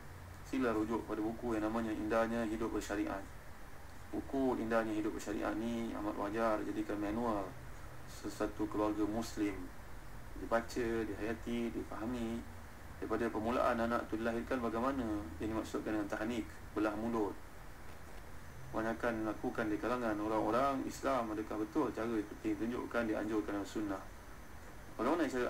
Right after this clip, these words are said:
azan di telinga kanan anak tersebut umpamanya? Ditunjuk satu-satu, istinsyak, istinsar, bagaimana pelakuannya? Bagaimana bahasa, bagaimana sembahyang dalam duduk, kalau sakit, berbaring dan sebagainya? Jadi kebersihan adalah satu aspek yang penting. Itu sebab Allah subhanahu wa taala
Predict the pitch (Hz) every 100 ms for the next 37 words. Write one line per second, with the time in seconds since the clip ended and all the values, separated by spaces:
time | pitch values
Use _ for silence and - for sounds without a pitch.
0 | 120 117 147 117 107 120 113 117 127 113
1 | 110 110 107 - 117 104 110 107 101 101
2 | 98 98 - - - - - - - 330
3 | 339 - - - - - - 104 95 -
4 | - - 127 - 147 117 - - - 127
5 | 117 143 143 110 107 107 127 131 113 107
6 | 104 104 98 98 - - - - - -
7 | 110 147 135 120 113 107 110 143 151 131
8 | 123 127 131 113 107 110 107 127 113 104
9 | 92 - 110 107 101 110 - 113 101 107
10 | 107 104 95 - 98 95 92 87 - -
11 | - - - - - - - - - -
12 | - - - - 156 - 165 160 202 185
13 | 156 160 - - - 165 330 - - 233
14 | 294 - 320 - - 135 - 170